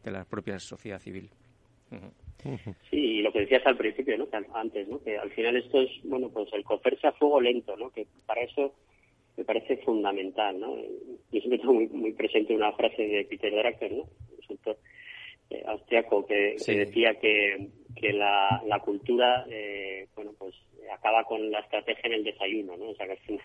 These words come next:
Speaker 1: Sí, es verdad.
Speaker 3: eh, lo importante, desde luego, es la cultura, ¿no?
Speaker 1: Sí.
Speaker 3: Los hábitos que vas forjando,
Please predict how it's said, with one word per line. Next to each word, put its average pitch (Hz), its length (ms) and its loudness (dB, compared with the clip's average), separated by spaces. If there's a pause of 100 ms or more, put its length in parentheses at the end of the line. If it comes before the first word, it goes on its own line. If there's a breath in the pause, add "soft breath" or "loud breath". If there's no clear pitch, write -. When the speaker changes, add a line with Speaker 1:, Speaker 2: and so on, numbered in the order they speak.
Speaker 1:
Sí, - 180 -6
es 120 80 2
verdad. 107 380 0
Speaker 3:
eh, - 220 -2
lo 110 120 2
importante, 131 560 4
desde 127 220 4
luego, 131 200 2
es 131 60 0
la 120 120 -2
cultura, 101 540 -6
¿no? 131 280 -10
Speaker 1:
Sí. 120 120 -8
Speaker 3:
Los 101 180 -2
hábitos 117 400 0
que 107 80 -8
vas 110 200 -4
forjando, 113 560 -2